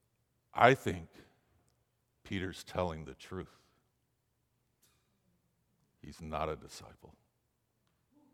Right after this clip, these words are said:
If to be a disciple means to follow Jesus, once Peter has seen where Jesus is headed, he,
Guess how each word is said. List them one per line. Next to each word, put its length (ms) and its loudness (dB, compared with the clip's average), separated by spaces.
If 80 -10
to 100 -4
be 140 12
a 60 12
disciple 480 12
means 320 4
to 100 2
follow 400 12
Jesus, 800 -2
once 260 4
Peter 320 10
has 100 8
seen 360 4
where 100 6
Jesus 400 4
is 140 -4
headed, 300 8
he, 240 0